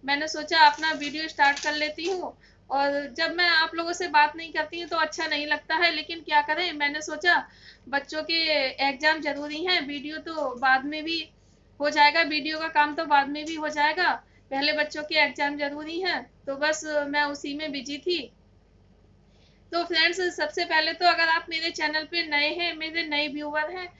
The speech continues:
तो मेरे चैनल को सब्सक्राइब कीजिएगा बेल आइकन के साथ, ताकि आपको मेरी न्यू वीडियो की नोटिफिकेशन मिलती रहे।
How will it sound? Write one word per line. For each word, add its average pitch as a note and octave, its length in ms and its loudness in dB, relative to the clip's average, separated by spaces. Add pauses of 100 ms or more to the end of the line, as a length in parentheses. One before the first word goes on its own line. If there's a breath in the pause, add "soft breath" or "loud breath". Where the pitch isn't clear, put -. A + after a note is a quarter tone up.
(380 loud breath)
तो D4 520 2
मेरे D4 300 0
चैनल D#4 300 0
को F4 180 -4
सब्सक्राइब D4+ 520 0
कीजिएगा D4+ 500 0
बेल C#4+ 240 2
आइकन D4 340 -6
के E4 140 -8
साथ, F4+ 360 0
ताकि C#4 480 -2
आपको D#4 280 -2
मेरी D#4+ 340 -2
न्यू D4 180 -6
वीडियो D4+ 340 -6
की E4 180 -6
नोटिफिकेशन C#4+ 760 -6
मिलती D4 300 -8
रहे। E4+ 300 -4